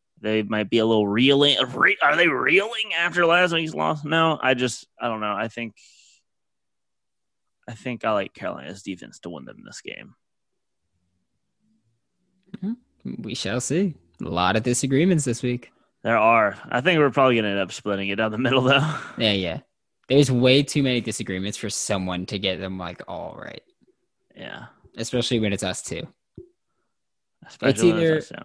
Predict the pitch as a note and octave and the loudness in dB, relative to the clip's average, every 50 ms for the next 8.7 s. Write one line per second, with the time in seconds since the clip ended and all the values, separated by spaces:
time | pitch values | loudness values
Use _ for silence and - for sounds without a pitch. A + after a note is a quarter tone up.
0 | - - C#3+ C3+ - D#3+ D#3+ D#3 D#3+ D3+ C#3+ C#3 C3+ B2 A#2 - - - A#2 A2+ | -4 -2 -2 0 2 0 2 2 2 2 2 2 2 2 0 -2 -4 -4 -4 -4
1 | - C#3 C#3 C#3 C3+ - A#2 G#2+ G2+ G2+ G2+ G2 G#2 G2+ F#2+ F#2+ G2 - G2 F#2+ | -2 0 0 0 -2 -2 -2 -2 0 -2 -2 -2 -4 -4 -4 -4 -4 -4 -2 -2
2 | F#2 F2+ F#2 - F#2 - - - F2+ F2+ - C3 - _ - - A2 A2 A2+ A#2+ | -4 -4 -6 -10 -8 -8 -10 -10 -10 -14 -14 -16 -18 _ -12 -8 -8 -6 -4 -2
3 | A2+ A2 G#2+ - - G2+ E2+ E2+ C3 - _ _ _ _ - A2 A2+ A#2 A#2+ A2+ | -2 -2 -2 -4 -4 -6 -6 -6 -10 -16 _ _ _ _ -2 -2 0 2 2 2
4 | A2 A2 A2 A2 A2 G2 F#2 G2 - G2+ F#2+ G2+ F#2+ - G2+ F#2 F2+ F#2+ F2+ - | 2 4 2 2 2 2 2 2 0 0 -2 -4 -6 -4 -4 -4 -4 -6 -10 -10
5 | - - - F2 E2 - - F2 F2 D#2+ D#2 F2 - C#3+ _ _ _ _ _ _ | -10 -10 -8 -8 -10 -10 -12 -12 -10 -10 -10 -10 -12 -14 _ _ _ _ _ _
6 | _ _ _ _ _ _ _ _ _ _ _ _ _ _ _ _ _ - - - | _ _ _ _ _ _ _ _ _ _ _ _ _ _ _ _ _ -20 -20 -20
7 | _ _ _ _ _ _ _ _ - F#3+ - - F#3 - - - - - - - | _ _ _ _ _ _ _ _ -6 -6 -4 -4 -8 -8 -10 -20 -20 -20 -20 -16
8 | A#2 - C#3 C#3+ D3 D#3 C#3+ C#3 - - C3+ - _ - | -6 -2 0 2 4 4 2 0 -4 -8 -14 -16 _ -20